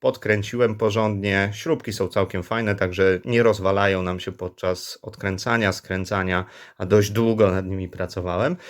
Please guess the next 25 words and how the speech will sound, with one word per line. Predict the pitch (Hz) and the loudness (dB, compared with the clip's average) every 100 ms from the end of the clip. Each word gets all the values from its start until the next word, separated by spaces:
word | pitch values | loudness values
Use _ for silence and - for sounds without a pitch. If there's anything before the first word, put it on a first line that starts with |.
| - - _ | -20 -20 _
Niestety | 175 196 - 196 185 170 | -2 0 2 0 2 0
to | 147 156 | 2 2
podkręcenie, | 143 135 - 135 131 143 135 131 123 120 117 | 4 2 2 0 0 2 4 4 4 2 0
e, | 107 110 107 104 | -2 0 2 0
daje | 101 120 110 101 | 2 2 2 2
efekt, | 104 104 104 98 98 - - - | 0 0 2 2 0 -12 -20 -20
e, | 107 98 95 95 | -8 -4 -2 -2
na | 95 98 95 95 95 | -2 -2 0 0 0
dość | 92 101 | 0 -2
krótki | - 104 104 104 | -2 -4 -4 -4
czas. | 147 135 131 | 2 2 0
Przy | - - 160 | -8 -8 -4
kolejnej, | 139 131 131 120 110 | 2 4 4 2 0
nieco | 120 - 104 | 0 0 -2
cięższej | 113 107 - 98 | -2 -2 -2 -2
pracy | - 107 104 95 | 0 -2 -2 -6
z | |
powrotem | - 131 127 117 107 | -6 -2 -2 -2 -4
te | 101 110 | -2 -2
luzy | 104 107 101 98 - - - _ | 0 0 0 0 -4 -20 -20 _
dość | 98 117 113 - | 2 4 4 -2
mocne, | 101 98 - 95 92 | -6 -6 -6 -6 -6
wyczuwalne, | 92 - 92 90 90 90 | -8 -14 -6 -2 -2 -4
które | - 90 90 | -8 -6 -4
były, | 85 90 90 | -2 2 0